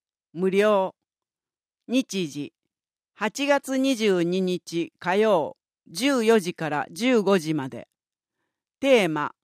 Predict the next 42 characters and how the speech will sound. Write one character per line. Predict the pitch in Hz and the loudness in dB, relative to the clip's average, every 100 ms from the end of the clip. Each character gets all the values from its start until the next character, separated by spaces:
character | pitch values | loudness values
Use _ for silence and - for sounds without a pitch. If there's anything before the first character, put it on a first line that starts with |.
| _ _ _ _ | _ _ _ _
お | - 208 | -6 -4
薬 | 277 - 294 262 | -4 -2 -2 0
の | 208 175 | 0 0
疑 | 160 | 0
問 | 190 226 226 220 | 0 0 0 -2
に | 214 | -2
お | - - | -4 -2
答 | 214 208 196 | 0 2 2
え | 180 | 0
し | - | -2
ま | 170 165 | -2 -2
す。 | - - _ _ _ _ _ _ _ _ _ _ _ _ _ - | -6 -16 _ _ _ _ _ _ _ _ _ _ _ _ _ -4
入 | 220 285 294 | 0 2 4
院 | 285 269 | 2 0
す | 269 | -4
る | 262 | -2
時 | 269 254 247 | -2 -2 0
の | 240 240 | -2 -2
お | 185 | -4
薬 | 240 226 277 262 | -4 -2 0 0
の | 202 | 0
こ | - 160 | -2 -6
と | 170 | -4
や、 | 165 143 - _ _ | -2 -4 -8 _ _
余 | 180 220 277 - | -2 2 2 0
っ | _ | _
た | 180 170 | -2 -2
お | |
薬 | 170 226 - 220 185 | -2 -6 -2 -2 0
の | 165 | 0
保 | 160 | -4
管 | - 214 214 208 | -2 -2 0 -2
の | 202 | -4
こ | 185 | -4
と | - | -2
な | 175 139 | -2 -2
ど。 | 120 - _ _ _ _ _ _ _ _ _ _ _ | -8 -14 _ _ _ _ _ _ _ _ _ _ _
講 | - 269 214 | 4 6 6
師、 | - - 143 - _ _ _ _ - | 0 -12 -12 -14 _ _ _ _ -4
薬 | 202 - 240 | -4 -4 0
剤 | 247 220 180 | 2 2 0
師、 | - 147 | -6 -10